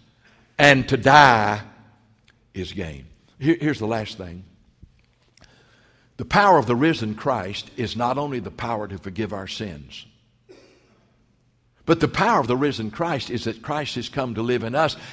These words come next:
and we can live a holy and obedient and a righteous life.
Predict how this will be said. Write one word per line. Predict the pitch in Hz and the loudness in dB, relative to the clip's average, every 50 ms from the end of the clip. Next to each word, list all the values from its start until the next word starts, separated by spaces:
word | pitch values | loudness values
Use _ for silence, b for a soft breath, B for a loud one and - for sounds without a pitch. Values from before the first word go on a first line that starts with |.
| B B | B B
and | 123 113 117 | -2 0 2
we | 139 156 | 0 0
can | - 120 - 185 185 156 | 0 0 0 0 0 0
live | 139 127 110 90 | 0 -2 -2 -2
a | 98 | -4
holy | 92 117 127 131 131 131 147 160 170 b b b b b b | -4 -2 0 0 0 0 -2 -4 -4 b b b b b b
and | 113 107 | -6 -4
obedient | 104 104 95 87 135 135 107 95 98 104 107 - - - b b b b b - | -4 -4 -4 -4 -4 -4 -4 -6 -8 -8 -10 -12 -16 -20 b b b b b -8
and | 107 101 | -6 -6
a | 98 | -6
righteous | 95 107 107 104 - - 113 - - | -6 -6 -8 -8 -8 -10 -12 -12 -10
life. | 107 92 82 71 71 | -10 -12 -12 -12 -16